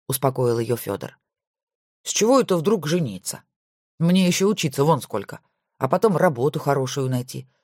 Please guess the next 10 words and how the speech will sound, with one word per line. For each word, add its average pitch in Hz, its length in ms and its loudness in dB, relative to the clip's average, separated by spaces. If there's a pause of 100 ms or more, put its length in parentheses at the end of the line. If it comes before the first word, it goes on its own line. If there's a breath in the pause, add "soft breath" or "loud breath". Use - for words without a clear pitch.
(160)
чтобы 143 360 2
и 220 120 2
деньги, 147 540 0
и 170 60 0
перспективы. - 720 -4 (480)
А - 80 -4
потом 156 300 0
и - 20 2
жениться 131 400 -4
можно. 156 360 -2